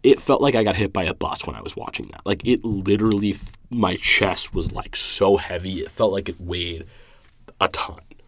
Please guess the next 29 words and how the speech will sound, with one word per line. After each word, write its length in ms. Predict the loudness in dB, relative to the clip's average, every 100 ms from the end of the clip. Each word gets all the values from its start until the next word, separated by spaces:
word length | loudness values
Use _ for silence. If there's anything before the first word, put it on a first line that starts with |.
| _ -20 -14 -12 -12 -4
Just 200 | 0 0
watching 640 | 2 2 4 2 -2 -2 -4
them 340 | -4 -4 -6
kind 200 | -4 -4
of 120 | -4
do 100 | -4
the 80 | -4
Marvel 380 | -2 -2 -2 -4
Studios 560 | -6 -6 -8 -10 -10 4
intro, 460 | 4 4 0 0
have 240 | 2 0 0
it 100 | -6
pan 280 | -6 -4 -2
up, 200 | -4 -4
and 160 | -6
then 100 | -4
just 220 | -4 -6
seeing 300 | -2 -2 -2
Chadwick's 440 | -4 -4 -4 -6 -8
picture 360 | -8 -8 -10
just 200 | -8 -10
flash 640 | -12 -10 -6 -6 -4 -6 -8 -16 -20 -10 2
along 480 | 4 4 0 -4 -6
all 300 | -4 -4 -4
of 140 | -6
those 420 | -6 -4 -8 -10 -12 -16 -12
slides 720 | 0 2 2 0 -2 -8 -10 -12 -20 -20 -20 -20 -10
was 300 | 2 4 4
amazing. 640 | -2 -10 -10 -10 -12 -14